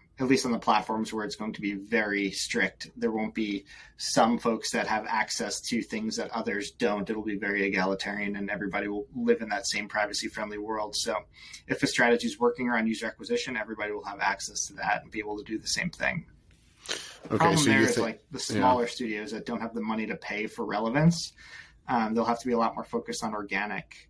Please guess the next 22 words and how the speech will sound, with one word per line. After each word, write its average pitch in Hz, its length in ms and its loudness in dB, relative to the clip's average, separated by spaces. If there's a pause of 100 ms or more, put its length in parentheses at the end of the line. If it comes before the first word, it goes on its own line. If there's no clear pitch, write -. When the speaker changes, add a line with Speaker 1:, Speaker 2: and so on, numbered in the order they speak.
Speaker 1:
Those 180 200 8
users 202 300 6
are 135 40 2
still 123 280 0
looking 131 280 -2
for 113 140 -6
games. 110 400 -8
They're 120 100 -10
still 120 200 -4
looking 131 240 -4
for 120 140 0
experiences. - 680 -2
So - 140 -6
it's - 200 0
not 131 140 4
like, - 260 2 (640)
like, 110 160 -2 (100)
game, 117 300 2 (100)
gamers 120 380 2
are 117 60 2
gonna 107 140 -2
stop - 480 2